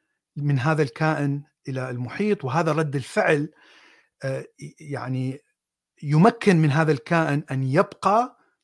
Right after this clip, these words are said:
في هذا المحيط، يعني ولا يتحلل كيميائيًا ولا يتغير بشكل تام كيميائيًا، إذن هذا هو وعي. هذا وعي بدائي جدًا. بكتيريا، فيروسات، آه، حيوانات، كلها تملك هذا، النباتات.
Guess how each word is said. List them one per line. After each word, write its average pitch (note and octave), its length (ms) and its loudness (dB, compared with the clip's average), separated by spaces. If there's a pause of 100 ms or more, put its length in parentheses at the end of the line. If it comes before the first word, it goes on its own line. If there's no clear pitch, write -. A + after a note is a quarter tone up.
في D3+ 140 -2
هذا D#3+ 140 2
المحيط، E3 360 0 (220)
يعني C3 260 -6
ولا D#3 540 2
يتحلل D3+ 680 -2
كيميائيًا D3+ 640 -4 (360)
ولا D3+ 220 4
يتغير D3+ 640 0 (320)
بشكل C3+ 360 -8
تام C#3+ 340 -2
كيميائيًا، C3+ 640 -8 (840)
إذن C#3 220 0
هذا C#3+ 200 2
هو C3 240 0
وعي. - 280 -10 (240)
هذا B2 160 -8
وعي C#3+ 240 0
بدائي D3+ 360 2
جدًا. C3 400 -8
بكتيريا، C3+ 600 -2 (420)
فيروسات، D3 720 0 (340)
آه، C3+ 360 -10
حيوانات، D#3+ 480 -2
كلها F#3+ 220 2
تملك D#3+ 380 2
هذا، C3+ 140 -2
النباتات. C3+ 600 -2